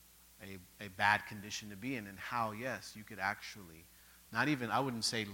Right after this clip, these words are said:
lose your salvation, but you won't be, your life doesn't even reflect that you are in Christ. And for me, we talked about this when we talked about Judas. Whether Judas was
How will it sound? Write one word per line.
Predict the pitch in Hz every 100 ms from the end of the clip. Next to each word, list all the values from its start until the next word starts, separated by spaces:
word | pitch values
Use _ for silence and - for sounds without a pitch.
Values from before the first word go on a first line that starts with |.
| 104
lose | 120 139 151
your | 107 95
salvation, | - 98 87 113 139 - 92 104 - - - - - - - -
but | 117 104 -
you | 120
won't | 113 110 -
be, | 104 107 101 98
your | 110 110
life | 107 127 120 -
doesn't | 113 113 110
even | 107 104
reflect | 92 95 - 127 123 85 - - - - - - - - - - - - -
that | 113 101 -
you | 104
are | 92 -
in | 113 110 92
Christ. | - 62 - - - - - - - - - - - - - - -
And | 90 90 90
for | - 92
me, | 113 156 117 101
we | 113
talked | - 117 -
about | 104 104 104
this | 107 110
when |
we | 110
talked | 110 98 -
about | 107 117
Judas. | 110 156 120 - - - - - - - - - - - - - - - -
Whether | 120 123 120
Judas | 110 135 147 143
was | 127 107